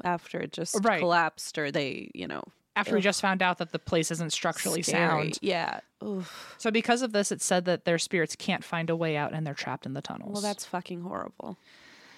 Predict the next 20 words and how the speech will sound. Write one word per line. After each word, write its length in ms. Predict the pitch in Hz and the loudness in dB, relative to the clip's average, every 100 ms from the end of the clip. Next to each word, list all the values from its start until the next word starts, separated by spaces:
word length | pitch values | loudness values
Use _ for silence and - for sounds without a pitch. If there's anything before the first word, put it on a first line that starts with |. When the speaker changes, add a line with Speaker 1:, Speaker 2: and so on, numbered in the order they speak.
| - 175 | -6 0
Speaker 2:
And 200 | 208 233 | 4 4
with 180 | 277 | 4
that, 240 | 214 190 190 | 4 4 4
I'll 140 | 180 | 0
give 240 | 185 190 185 | 0 -2 0
you, 380 | 185 175 175 - | 2 4 4 2
uh, 240 | 156 143 | 2 0
an 100 | - | 0
example 800 | 165 170 185 269 359 220 196 196 - | -2 -2 2 4 4 4 6 4 2
of 180 | 175 | 0
one 140 | 175 160 | 2 2
of 100 | 156 | 2
the 80 | 156 | 0
coal 260 | - 147 | 0 0
mines, 320 | 151 147 190 | 2 2 0
and 80 | 165 | 0
this 180 | 170 - | 0 2
is 40 | 190 | 2
in 200 | 165 165 | 2 4
Wales. 580 | 175 156 143 208 - | 4 4 4 2 0